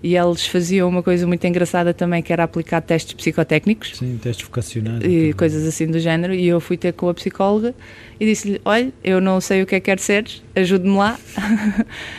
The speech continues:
Speaker 1: E então durante três meses, às quartas-feiras, à hora do almoço,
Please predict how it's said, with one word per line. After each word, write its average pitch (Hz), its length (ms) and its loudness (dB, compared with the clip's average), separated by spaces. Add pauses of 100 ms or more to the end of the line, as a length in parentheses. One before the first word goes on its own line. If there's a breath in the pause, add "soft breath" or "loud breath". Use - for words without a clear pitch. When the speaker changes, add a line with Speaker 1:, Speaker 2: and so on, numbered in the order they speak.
(140)
Speaker 1:
E 208 240 0
então 220 300 0
durante 220 300 0
três 214 260 0
meses, 208 260 0
às 185 120 -2
quartas-feiras, 190 640 -2
à 170 60 0
hora 180 140 0
do 185 60 0
almoço, 208 520 -2